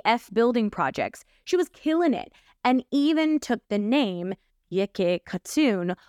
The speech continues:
which was the official empress title. And she did this while little drunken O G was Khan. Within that same year, Ogodeha was finally overcome by his large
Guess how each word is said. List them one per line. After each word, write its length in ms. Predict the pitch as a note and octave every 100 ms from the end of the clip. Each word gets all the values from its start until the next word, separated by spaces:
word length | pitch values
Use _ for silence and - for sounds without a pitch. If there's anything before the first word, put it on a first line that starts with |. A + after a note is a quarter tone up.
| -
which 280 | A3+ A3+ -
was 440 | F3+ G3+ G3+ G3
the 160 | - D#3+
official 480 | G3 B3+ - B3 - -
empress 460 | F3 D#3 E3 -
title. 480 | - A3 A#3+ A#2+ - _ _ -
And 140 | B3
she 260 | - - C4+
did 540 | G#3 D4 F#4+ B3+ F3
this 540 | G#3 G4+ B3 - - - _ _
while 880 | - G3+ A#3 E4 E4+ A#3 F#3+ F#3 A#3 -
little 240 | B3 A#3+
drunken 360 | A#3 A#3 A3+ -
O 180 | D#4 F4+
G 340 | G#3+ G3 G3 _ _ -
was 580 | F#3+ G#3+ F#3+ F3 F3+ - -
Khan. 540 | - C4+ E3 E2 D2 -
Within 460 | A#3 - B3+ C#4 D4+
that 280 | B3 -
same 460 | - - A#3 B3 A#3+
year, 420 | G3 F3+ F#3 B3+ - _ _ -
Ogodeha 800 | A#3+ G#3 C4 D4+ B3+ A3+ A3+ -
was 260 | G#3 G3 -
finally 580 | _ - F3 F#3 F3+ F3+
overcome 640 | F3+ E3+ E3 - D#3 E3+
by 160 | E3 E3+
his 320 | F3 E3+ D#3
large 500 | E3 E3+ F3+ E3 -